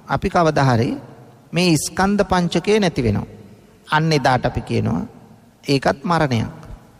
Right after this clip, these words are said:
එතෙන්නොත් මැරෙන්න වෙනවා. සම්මුති මරණය. අපි කියනවා අපේ ආයුෂ ඉවරුණාම මැරුණා, කර්ම ශක්තිය ඉවරුණාම මැරුණා.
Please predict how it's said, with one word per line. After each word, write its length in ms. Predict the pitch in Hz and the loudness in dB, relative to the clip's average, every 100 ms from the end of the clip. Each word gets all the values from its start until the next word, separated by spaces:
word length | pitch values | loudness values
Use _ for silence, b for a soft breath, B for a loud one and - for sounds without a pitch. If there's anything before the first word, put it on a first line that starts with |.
| _ _ _ - | _ _ _ -12
එතෙන්නොත් 540 | 143 - 127 170 156 | -4 0 2 2 0
මැරෙන්න 360 | 175 147 143 160 | 0 2 2 0
වෙනවා. 300 | 156 120 110 - - - - - _ _ | 0 0 -4 -10 -20 -20 -20 -20 _ _
සම්මුති 540 | - 160 147 151 147 175 | -4 0 2 0 0 0
මරණය. 340 | 151 127 101 - - | 0 0 -2 -8 -10
අපි 220 | 143 143 | -6 -4
කියනවා 380 | 123 123 113 117 123 - - - - - _ _ _ - | 0 2 2 0 -2 -14 -20 -20 -20 -20 _ _ _ -6
අපේ 300 | 123 123 113 | -2 2 4
ආයුෂ 320 | 110 123 120 | 4 2 2
ඉවරුණාම 520 | 135 135 143 147 147 | 2 2 2 2 0
මැරුණා, 420 | 147 151 156 165 160 - - - - | 2 0 0 -2 -8 -16 -20 -20 -14
කර්ම 300 | - 123 160 | -2 0 2
ශක්තිය 460 | 170 196 - - 190 | 0 -2 -4 -2 0
ඉවරුණාම 440 | 156 127 117 107 | 2 2 2 2
මැරුණා. 460 | 107 113 120 123 | 2 2 2 0